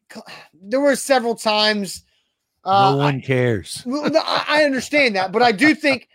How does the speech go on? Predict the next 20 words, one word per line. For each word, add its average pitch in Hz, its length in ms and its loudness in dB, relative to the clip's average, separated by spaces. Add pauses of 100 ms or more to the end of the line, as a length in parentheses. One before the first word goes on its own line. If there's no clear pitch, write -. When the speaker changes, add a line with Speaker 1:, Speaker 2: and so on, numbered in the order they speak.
(280)
Speaker 1:
Jonathan 247 540 -2
Joseph 226 680 -2
playing 226 560 -4
at 196 240 -10
safety 233 540 -4
depth 262 500 -2 (320)
kept - 500 -4
them 220 280 -4
from 208 280 -8
getting 226 320 -2
a 196 60 -6
few 214 240 -6
sacks 202 460 -2
earlier 185 340 -6
on. 117 220 -10 (300)
Then 285 120 -2
they 311 140 2
cut 294 340 -2
Jonathan 196 360 -4
Joseph 185 440 -2